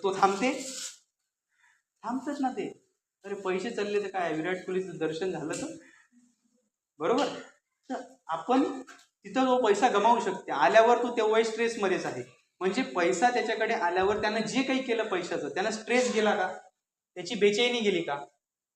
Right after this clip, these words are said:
नाही गेली, ठीक आहे. जेव्हा तो बेचैन आहे तर त्याच्यामुळं तो, त्या-, त्याची बेचैनी का बरं आहे? कारण त्याची लाईफ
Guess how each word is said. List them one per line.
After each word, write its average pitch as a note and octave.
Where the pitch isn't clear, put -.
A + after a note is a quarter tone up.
नाही E3+
गेली, B2+
ठीक -
आहे. E3+
जेव्हा F#3+
तो A3+
बेचैन F#3+
आहे F3
तर -
त्याच्यामुळं A3+
तो, A3+
त्या-, F3+
त्याची G#3+
बेचैनी G#3+
का A#3
बरं A#3
आहे? A#3
कारण G3+
त्याची G#3
लाईफ G3+